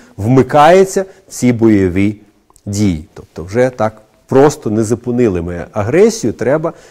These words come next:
значить, всім зібратися разом. Ці системні ефекти передусім покладаються на Т Н Ф, такий цитокін, або фактор некрозу пухлин, також його описова така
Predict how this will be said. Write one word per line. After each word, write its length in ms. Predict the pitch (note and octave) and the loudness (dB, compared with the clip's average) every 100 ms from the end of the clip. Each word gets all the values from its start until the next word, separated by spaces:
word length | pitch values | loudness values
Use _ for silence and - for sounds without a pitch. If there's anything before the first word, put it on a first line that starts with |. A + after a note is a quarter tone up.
| _ | _
значить, 280 | G#2+ - G#2 | -16 -12 -14
всім 300 | - C#3 C3+ | -8 -8 -6
зібратися 640 | G#2+ F2+ G#2+ A2 A#2 A#2 A2+ _ _ _ _ - | -8 -4 -4 -4 -8 -10 -12 _ _ _ _ -4
разом. 440 | C3 C3 G#2 F2 - _ _ | 0 0 -2 -6 -10 _ _
Ці 180 | - B3 | -2 -2
системні 680 | A3+ F#3+ - G#3 F#3 E3 D#3 | 0 -2 0 2 4 2 2
ефекти 420 | D#3 - F3 F3+ | 2 -2 0 -2
передусім 920 | - G3 F3 C3+ C3 - G3 D#3+ F#2+ - _ - | 2 4 4 2 -4 -4 0 0 0 -8 _ -6
покладаються 840 | C3 C#3 C3 F3 A#3+ B3 - D3+ | -6 -4 -4 -2 0 0 -2 -6
на 420 | C3 D#3+ E3+ A2 - _ _ _ _ - | -2 0 0 -2 -6 _ _ _ _ 0
Т 380 | G3 F3+ C3+ - - | 4 6 4 -2 -2
Н 340 | D3+ C#3 G#2+ F#2 - | 2 2 2 -4 -8
Ф, 340 | A2+ F#2+ F2 - | -4 -2 -4 -6
такий 300 | C3 - D#3+ | -10 -6 -6
цитокін, 640 | D#3+ E3+ F3 F3 G3 G#3 G#3 | -4 -6 -6 -8 -6 -6 -6
або 280 | A#2 A2 G#2+ | -10 -2 -2
фактор 600 | - E3+ C#3+ - - A2 - | 0 2 2 0 -4 -4 -4
некрозу 880 | B2 D3 D3 - C#3+ D3 C3 F#2+ G2 | 2 2 2 0 0 2 2 0 -6
пухлин, 760 | - A2+ - A2 G2 F2 G2 C3 _ _ - | -6 -10 -8 -4 -2 -4 -6 -12 _ _ -6
також 360 | G#2 - - | -6 -6 -8
його 380 | G#2+ G#2 G#2 - | -4 -2 -2 -4
описова 580 | A#2+ A#2 - A2+ F#2+ F2 | -4 -4 -2 -2 0 -4
така 340 | F2 - F#2+ | -8 -12 -12